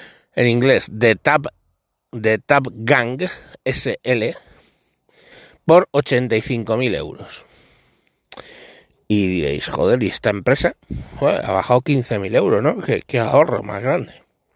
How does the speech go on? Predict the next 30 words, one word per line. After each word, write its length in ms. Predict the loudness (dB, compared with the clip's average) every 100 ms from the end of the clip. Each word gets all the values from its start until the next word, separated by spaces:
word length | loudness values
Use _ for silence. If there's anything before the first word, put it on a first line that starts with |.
| _ _ _ _ _ _ -20 -4
Gracias 580 | 0 4 4 2 0 0
a 80 | -2
la 180 | -2
licitación. 800 | -4 -6 -10 -10 -10 -6 -8 -8 _ _ _ _ -20 -20 -20 -20 -12 -4
Bueno, 160 | -2
pues 200 | 0 0
de 120 | 2
resulta 400 | 0 -2 -2 0 0
que 140 | -2
esa 320 | 0 0 0 -2
empresa 640 | -2 -2 -2 0 0 -4 -6 -20 -20 -20 -20 -20 -20 _ _ _ 0
la 120 | 4
dirige 380 | 6 6 4 0
Javier 480 | 2 2 4 4 4
Moya, 480 | 4 4 2 -2 -6 -12
que 140 | -10
vosotros 420 | -8 -8 -6 -8
ni 220 | -8 -6 0
nadie 260 | 0 0
sabe 280 | 0 0 0
quién 200 | -2 -2
cojones 440 | -2 2 2 2
es, 180 | 0 0 -2 0
pero 280 | 4 4 4 -2
si 160 | -2
os 100 | 0
digo 360 | 2 4 4 0 -8 -20 -20 -20 _
el 280 | 4 4 4
redactor 680 | 4 6 6 4 2 4 4
jefe 600 | 2 0 2 2 2 2